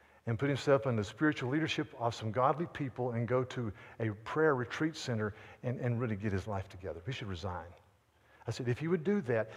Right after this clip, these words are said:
he would raise leadership to a level that this country has not seen since George Washington."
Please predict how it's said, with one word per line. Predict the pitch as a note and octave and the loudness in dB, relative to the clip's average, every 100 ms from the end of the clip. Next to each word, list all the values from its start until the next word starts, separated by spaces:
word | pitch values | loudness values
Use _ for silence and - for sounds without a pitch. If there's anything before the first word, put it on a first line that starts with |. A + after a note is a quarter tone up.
| - | -12
he | - D3+ | 0 2
would | C#3+ | 4
raise | B2 B2 G2+ - | 4 2 0 -4
leadership | C3 E3+ - F3+ - - | 0 0 2 2 0 -4
to | - A2 | 2 2
a | |
level | G2 A2+ E3 E3 | 2 4 4 4
that | B2 A2+ | 0 0
this | A2+ | -2
country | - C3+ - A#2 | -2 -4 -2 -2
has | G#2 | 0
not | A#2+ C#3 | 0 -2
seen | - C3+ | -2 -6
since | A#2 G#2+ | -4 -6
George | - A#2+ A#2 A2 | -6 -2 -2 -2
Washington." | F#2+ F2 - - | -6 -6 -10 -14